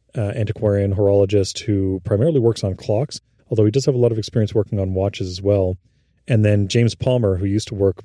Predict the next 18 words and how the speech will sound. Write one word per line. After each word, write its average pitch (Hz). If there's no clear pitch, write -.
for 92
Roger 107
Smith, 104
he's 113
now 104
out 107
on 98
his 98
own 98
and 95
independent 95
and 98
working 98
on 95
making 92
his 98
first -
Toulouse 95